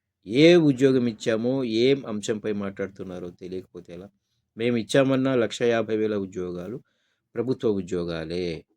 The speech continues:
సచివాలయ ఉద్యోగులందరూ మా కార్యకర్తలా అని బొత్స ప్రశ్నించారు. So, టీడీపీ కూటమి ప్రభుత్వం చెప్పిన, చెప్పే సూపర్ సిక్స్ సినిమా సూపర్ ఫ్లాప్ అయింది. మాజీ సీఎం జగన్మోహన్ రెడ్డి తెచ్చిన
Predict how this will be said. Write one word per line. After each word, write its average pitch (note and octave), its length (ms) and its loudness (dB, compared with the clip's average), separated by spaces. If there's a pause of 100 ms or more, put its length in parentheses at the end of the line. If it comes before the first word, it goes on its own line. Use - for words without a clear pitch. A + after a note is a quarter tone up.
(180)
సచివాలయ A2 640 2
ఉద్యోగులందరూ F2 840 -6
మా G#2+ 160 -8
కార్యకర్తలా E2 840 -14 (220)
అని A#2 140 -14
బొత్స - 280 -14
ప్రశ్నించారు. - 640 -20 (1040)
So, F#2+ 200 -16 (640)
టీడీపీ G#2+ 380 -2
కూటమి A#2 400 0
ప్రభుత్వం A#2 320 0
చెప్పిన, G#2+ 720 -6
చెప్పే A#2 540 -4
సూపర్ B2 400 2
సిక్స్ - 340 -2
సినిమా A2 400 -2
సూపర్ A2 340 -2
ఫ్లాప్ G2+ 320 0
అయింది. A2 380 0
మాజీ A#2 400 0
సీఎం A#2 300 0
జగన్మోహన్ A2 600 0
రెడ్డి G#2 240 0
తెచ్చిన G2 480 -6